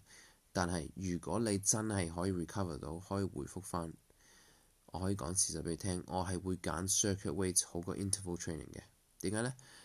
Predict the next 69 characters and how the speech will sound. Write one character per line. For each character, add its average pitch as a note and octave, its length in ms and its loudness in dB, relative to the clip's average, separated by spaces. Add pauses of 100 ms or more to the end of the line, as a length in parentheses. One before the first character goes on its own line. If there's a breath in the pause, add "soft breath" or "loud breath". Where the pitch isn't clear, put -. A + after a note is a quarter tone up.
因 D3 80 0
為 D#3 120 4
interval D3 240 2
training C3+ 380 2
呢， G#2 240 0 (560 loud breath)
係 F#2 420 0
佢 G2+ 220 4
有 F2+ 140 4
一 G2 40 0
個 F#2+ 100 2
好 F#2 280 2
處， E2 360 0 (500 loud breath)
啊， D#2+ 500 0
you F#2+ 120 -2
know， E2+ 240 -2 (220)
係 F2 260 -4
好 G2 120 0
劇 G2+ 180 -4
烈 D#2 140 -2
嘅 E2 320 -2
H G2 160 0
I F#2 160 2
T，but - 720 0 (380 loud breath)
你 A2 160 0
個 A2 120 0
身 B2+ 240 4
體 A#2 80 0 (120)
呢， G#2 140 0
係 G2 80 0
需 - 180 2
要 A2+ 200 4
時 - 240 0
間 E2 240 -4
再 - 80 -4
回 D#2+ 200 -2
復 F#2 180 -4
返 F2 280 -2
啊。 - 80 -12 (1160 loud breath)
你 G#2+ 80 0
諗 A2+ 160 2
返， B2 240 4
你 G2+ 80 4
一 A2+ 80 2
個 A2 120 -2
星 A2 200 0
期 F2+ 160 -2
做 E2+ 240 -2
四 F2+ 340 4
次 F2+ 220 2
H G#2 260 0
I F#2+ 140 2
T， F#2+ 240 0
你 F2 220 0
覺 F2+ 160 -4
得 F#2+ 120 -2
你 F2+ 100 2
自 E2+ 120 -2
己 E2 120 -2
頂 E2+ 160 -2
唔 - 20 -4
頂 D2+ 40 -4
得 D#2 160 -6
順？ - 220 -6
好 F2+ 100 -2
辛 G2 240 0
苦 E2+ 200 -2
啦， F2+ 220 0
係 D#2+ 60 -4
咪？ D2+ 240 -4